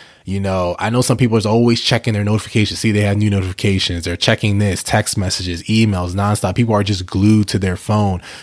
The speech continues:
People don't know how to talk to people anymore. People don't know how to f-, talk to people on the phone anymore. People don't know how to leave their house. Like, so much people are just affected by this, and it's just, it's crazy. It's causing mental health stuff too, because, you know, you see that person,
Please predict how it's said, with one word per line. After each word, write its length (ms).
People 200
don't 120
know 80
how 140
to 80
talk 240
to 100
people 220
anymore. 240
People 220
don't 100
know 60
how 80
to 60
f-, 140
talk 180
to 80
people 160
on 80
the 40
phone 280
anymore. 240
People 180
don't 260
know 160
how 180
to 180
leave 300
their 140
house. 440
Like, 300
so 120
much 160
people 160
are 80
just 160
affected 560
by 180
this, 300
and 160
it's 120
just, 180
it's 160
crazy. 420
It's 80
causing 320
mental 260
health 340
stuff 300
too, 180
because, 360
you 40
know, 80
you 120
see 140
that 180
person, 320